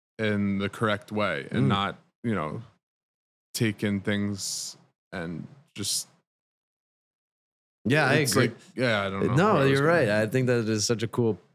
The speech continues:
Speaker 2: connection to all of this is, and that's where it's like, what are those things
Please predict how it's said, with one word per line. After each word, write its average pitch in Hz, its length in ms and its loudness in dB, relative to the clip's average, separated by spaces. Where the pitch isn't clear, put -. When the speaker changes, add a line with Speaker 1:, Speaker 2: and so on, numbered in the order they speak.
Speaker 2:
connection 131 460 2
to 135 200 2
all 60 200 -2
of 62 60 -8
this 76 280 -4
is, 95 180 -2
and 120 240 0
that's 135 200 0
where 139 180 2
it's 131 120 -2
like, 117 280 0
what 123 260 2
are 123 140 4
those 117 260 2
things 107 560 0